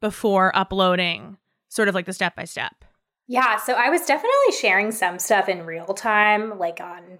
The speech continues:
Speaker 2: you know, my Instagram stories, and people were really cheering me on, um, which always feels really nice. I have
Speaker 1: Yeah.
Speaker 2: the most supportive followers on the internet, I think. Um, <laughs> and,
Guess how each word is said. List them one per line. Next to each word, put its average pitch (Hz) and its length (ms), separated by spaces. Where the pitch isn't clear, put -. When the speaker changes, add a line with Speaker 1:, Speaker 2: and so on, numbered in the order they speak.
Speaker 2:
you 196 80
know, 170 100
my 180 120
Instagram 185 500
stories, 247 680
and 196 140
people 220 300
were 196 420
really 320 240
cheering 294 280
me 269 100
on, 196 480
um, 208 480
which 220 200
always 202 220
feels 190 280
really 196 200
nice. 175 380
I 180 60
have 170 340
Speaker 1:
Yeah. 185 220
Speaker 2:
the 196 80
most 185 300
supportive 175 420
followers 175 540
on 180 100
the 190 140
internet, 185 440
I 202 60
think. 202 340
Um, 202 480
<laughs> - 360
and, 233 560